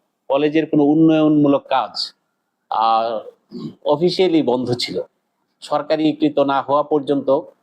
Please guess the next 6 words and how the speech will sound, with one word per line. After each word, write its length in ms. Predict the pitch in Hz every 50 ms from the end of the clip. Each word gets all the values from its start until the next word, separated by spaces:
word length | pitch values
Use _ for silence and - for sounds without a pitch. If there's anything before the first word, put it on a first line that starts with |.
| _ _
এই 140 | - 131 127
সমস্ত 340 | - 139 143 143 - - 127
কাজগুলো 420 | - 131 127 117 117 120 127 131
বন্ধ 280 | 120 110 117 120 120 139
ছিল। 260 | 147 - 143 160 180 - _ _ _ _ _ -
এখন, 440 | 120 127 - 151 151 151 165 180